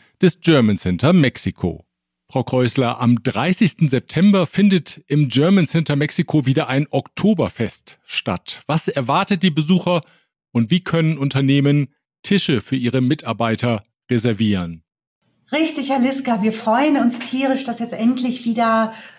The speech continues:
Speaker 2: live präsentielle Veranstaltungen auch bei uns hier im Hause stattfinden. Seit einigen Jahren haben wir kein Oktoberfest mehr gehabt. Und das German Center identifiziert sich ja auch für das Haus der kurzen Wege, wo man auch im lockeren Ambiente,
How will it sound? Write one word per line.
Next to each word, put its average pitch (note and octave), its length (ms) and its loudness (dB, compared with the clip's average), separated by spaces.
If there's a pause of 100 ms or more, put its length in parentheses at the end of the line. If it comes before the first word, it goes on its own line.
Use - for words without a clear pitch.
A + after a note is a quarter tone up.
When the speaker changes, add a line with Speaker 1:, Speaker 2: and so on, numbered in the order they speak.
(160)
Speaker 2:
live A3+ 460 0
präsentielle A3 580 0
Veranstaltungen A3 1040 0
auch G3+ 300 -4
bei - 140 0
uns G#3 180 -2
hier G#3 220 -2
im F#3+ 260 -4
Hause A3 360 0
stattfinden. G3 1000 -4 (360)
Seit G3+ 460 -2
einigen A#3 400 2
Jahren G#3+ 380 2
haben G#3+ 180 0
wir G3 160 -6
kein A3 320 -2
Oktoberfest A#3+ 760 -4
mehr F3 240 -2
gehabt. F3+ 540 -6 (320)
Und G#3 180 -2
das G#3+ 180 -4
German G#3 280 2
Center G#3+ 340 -2
identifiziert G3 680 -6
sich A3 180 -6
ja G#3 180 -2
auch A3 220 2
für - 140 -14
das F#3+ 180 -10
Haus G3 200 -4
der G3+ 100 -10
kurzen G3+ 420 -8
Wege, G#3 320 -4
wo G3+ 80 -6
man G3 180 -4
auch G3+ 220 -4
im F#3+ 160 -4
lockeren G3+ 420 -2
Ambiente, G#3 680 -2